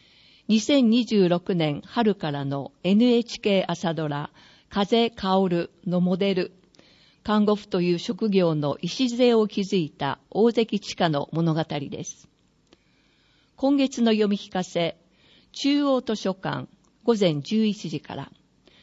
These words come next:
四日土曜、七日火曜、十一日土曜、十四日火曜、十八日土曜、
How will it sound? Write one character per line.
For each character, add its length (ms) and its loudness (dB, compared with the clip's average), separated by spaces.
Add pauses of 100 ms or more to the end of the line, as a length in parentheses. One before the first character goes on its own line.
(320)
四 140 2
日 340 -4
土 160 0
曜、 420 0 (440)
七 280 0
日 340 -4
火 140 -6
曜、 460 -2 (440)
十 300 -2
一 300 -2
日 480 0
土 160 -2
曜、 400 -2 (440)
十 280 0
四 180 2
日 440 -8
火 160 -8
曜、 380 -2 (540)
十 280 -4
八 320 -4
日 380 -2
土 180 -2
曜、 420 -2